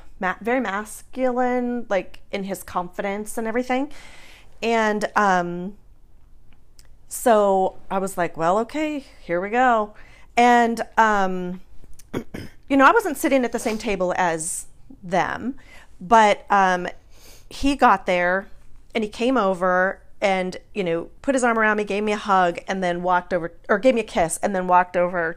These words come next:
to get himself a beer at the bar. And, um, one of your uncles goes, "Oh, hell no." <laughs> And I heard it, and I just thought, "I'm just not gonna look."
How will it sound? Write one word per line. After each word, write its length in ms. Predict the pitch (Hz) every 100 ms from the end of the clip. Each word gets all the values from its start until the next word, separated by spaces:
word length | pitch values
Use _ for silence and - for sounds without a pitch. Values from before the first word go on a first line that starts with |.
| -
to 340 | - 180 170
get 160 | 160 180
himself 320 | 165 160 160
a 40 | 156
beer 240 | 170 175
at 100 | 160
the 60 | 147
bar. 340 | 175 208 185 - - - - - - -
And, 520 | 202 202 190 190 190 185 -
um, 640 | 185 175 170 170 175 180 - - - - - -
one 160 | - 240
of 100 | 233
your 260 | 220 202 185
uncles 560 | 196 196 190 180 175
goes, 280 | - 190 175 - -
"Oh, 200 | 262 220
hell 460 | 180 - 269 311 311
no." 480 | 302 302 311 339 - - -
<laughs> 60 | 330 - - - - - -
And 120 | 294
I 80 | 254
heard 340 | - 359 381
it, 200 | 294 247 -
and 120 | 226
I 80 | 233
just 200 | 240 -
thought, 200 | 226 -
"I'm 120 | 208
just 180 | 202 202
not 160 | 196 -
gonna 180 | 185 165
look." 400 | 160 - -